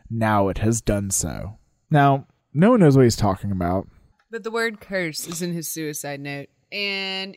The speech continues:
Speaker 2: Egypt stuff and definitely King Tut curse.
Speaker 1: But it's also not crazy to think that he was affected by his friend and possible love interest's suicide.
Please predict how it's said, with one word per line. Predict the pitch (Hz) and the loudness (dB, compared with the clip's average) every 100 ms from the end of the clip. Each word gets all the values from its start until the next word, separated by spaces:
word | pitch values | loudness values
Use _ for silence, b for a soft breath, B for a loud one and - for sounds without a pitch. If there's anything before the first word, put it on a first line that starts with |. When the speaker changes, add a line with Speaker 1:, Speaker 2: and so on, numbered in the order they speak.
| - | -18
Speaker 2:
Egypt | 170 156 - | -16 -16 -12
stuff | - 165 151 151 _ | -8 -4 -4 -6 _
and | 185 170 165 | -8 -8 -8
definitely | 165 160 165 156 | -8 -8 -10 -10
King | 156 151 | -6 -6
Tut | 151 135 | -6 -8
curse. | 143 - - - _ - | -12 -14 -20 -20 _ -10
Speaker 1:
But | 131 175 180 - _ _ _ | 0 4 4 0 _ _ _
it's | 185 170 | 2 2
also | - 233 262 220 | 4 4 6 6
not | 156 135 127 139 - | 6 6 4 2 -4
crazy | - 139 120 117 113 107 107 113 | 2 4 6 4 2 2 2 0
to | - | 2
think | - - 117 107 120 _ | 0 2 2 2 -4 _
that | 139 120 117 110 110 _ _ - | -6 0 2 2 -2 _ _ -18
he | 135 - 160 | -14 2 4
was | 202 247 151 - | 6 4 0 -2
affected | 151 - - 208 - - 143 | -2 -2 -2 -2 0 0 2
by | 117 | 2
his | 117 135 - | 4 4 2
friend | - 120 143 | 0 0 2
and | 165 139 _ _ - | 0 0 _ _ -2
possible | 117 120 - 139 123 | 0 0 0 2 2
love | 110 98 127 | 2 2 4
interest's | 123 104 117 113 131 - - B B B - _ | 4 4 4 4 2 -4 -10 B B B -20 _
suicide. | - - 247 392 - 67 50 50 | -2 2 6 6 4 -4 -10 -14